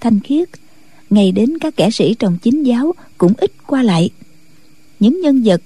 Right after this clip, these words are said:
bàn môn tả đạo này xưa nay tuyệt không bao giờ giao tiếp. Hôm nay bọn họ lại kéo lên núi như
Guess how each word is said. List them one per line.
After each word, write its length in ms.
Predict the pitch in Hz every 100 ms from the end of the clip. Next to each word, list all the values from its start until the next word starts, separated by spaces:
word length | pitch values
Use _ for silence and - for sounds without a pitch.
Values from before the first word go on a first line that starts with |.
| -
bàn 320 | 214 196 190
môn 220 | 262 254
tả 120 | 247
đạo 220 | 294 170 185
này 280 | 196 180 160 - -
xưa 260 | - 285 277
nay 340 | 254 240 226 214 - -
tuyệt 240 | 214 180 -
không 200 | - 302
bao 100 | 277
giờ 220 | 208 180 135
giao 180 | 214 196
tiếp. 240 | - 330 - - - - - - - - -
Hôm 220 | - 247
nay 220 | 233 226 214
bọn 140 | 175
họ 160 | 190 180
lại 180 | 180 175
kéo 220 | - 285 392
lên 240 | 262 208
núi 220 | 240 320
như 180 | 381